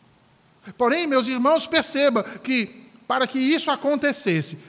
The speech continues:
Jacó teria que ser libertado. Mas não desse ou daquele inimigo terreno, como muitos judeus aguardavam,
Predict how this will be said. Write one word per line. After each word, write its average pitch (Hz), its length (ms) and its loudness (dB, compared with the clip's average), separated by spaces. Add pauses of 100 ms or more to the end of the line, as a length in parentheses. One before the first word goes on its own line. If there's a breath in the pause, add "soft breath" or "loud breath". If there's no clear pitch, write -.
(120)
Jacó 233 520 -4
teria 254 340 0
que 247 160 -6
ser 262 260 -2
libertado. 208 1000 2 (1900 loud breath)
Mas 240 300 0
não 320 320 2
desse 285 460 0
ou 277 60 0
daquele 285 500 2 (220 loud breath)
inimigo 294 520 -2
terreno, 285 600 0 (180 loud breath)
como 277 260 0
muitos 330 360 2
judeus 294 840 0
aguardavam, 262 960 0